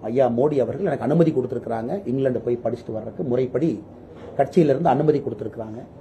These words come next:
அதனால் நான் இந்த நேரத்துல வந்து எங்களுடைய கட்சிக்கு நான் நன்றி தெரிவிச்சுக்க நான் கடமைப்பட்டிருக்கேன். காரணம்,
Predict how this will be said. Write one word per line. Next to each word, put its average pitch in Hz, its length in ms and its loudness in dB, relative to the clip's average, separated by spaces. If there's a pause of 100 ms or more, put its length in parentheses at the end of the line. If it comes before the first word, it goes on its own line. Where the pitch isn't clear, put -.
(220)
அதனால் 123 260 0
நான் 117 220 -2
இந்த 113 140 -2
நேரத்துல 127 360 0
வந்து 160 140 -4
எங்களுடைய 135 340 0
கட்சிக்கு 185 360 0
நான் 143 140 2
நன்றி 123 220 -2
தெரிவிச்சுக்க 113 440 -6
நான் 110 100 -8
கடமைப்பட்டிருக்கேன். 117 600 -6
காரணம், 151 460 0